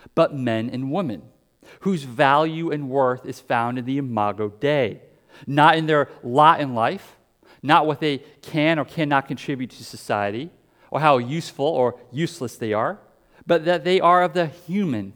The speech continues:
race, a privileged race in all of the cosmos, a race not defined by color,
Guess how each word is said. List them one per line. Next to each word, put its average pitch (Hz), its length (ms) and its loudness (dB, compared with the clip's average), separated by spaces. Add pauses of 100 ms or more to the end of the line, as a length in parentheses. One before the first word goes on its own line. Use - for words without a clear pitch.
race, 123 600 -6 (180)
a 151 180 -2
privileged 151 760 -8 (240)
race 165 360 -2
in 143 80 -6
all 202 420 4
of 190 260 2
the 185 100 -2
cosmos, 180 880 -4 (280)
a 170 100 2
race 202 380 0 (160)
not 170 440 0
defined 170 460 0
by 170 160 4
color, 143 480 -2